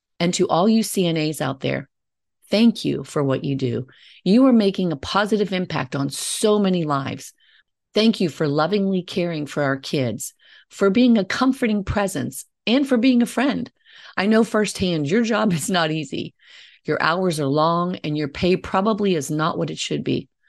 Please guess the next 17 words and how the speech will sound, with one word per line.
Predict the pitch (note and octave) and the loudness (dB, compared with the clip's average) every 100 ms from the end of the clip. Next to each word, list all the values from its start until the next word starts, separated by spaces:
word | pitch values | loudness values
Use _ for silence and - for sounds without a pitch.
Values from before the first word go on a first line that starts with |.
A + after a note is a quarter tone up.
| _ _ _ _ | _ _ _ _
If | E3+ - | -4 0
I | F3 | 0
could | F#3+ F3 | 2 2
hug | F3 D#3+ - | 2 0 -2
each | D#3+ - | -4 -2
and | F3 | -2
every | E3+ F3 | 0 -2
one | D#3+ E3 | 0 -2
of | E3+ | 0
you | F#3 | -2
and | F#3+ D#3 | -2 -2
thank | E3+ E3+ | -2 0
you | F3+ | -2
in | E3+ | -2
person, | E3+ E3+ - A3 G3 - | -4 -4 -2 -2 -2 -4
I | F3+ | -2
would. | A#3+ D4+ F#3+ | 0 0 -2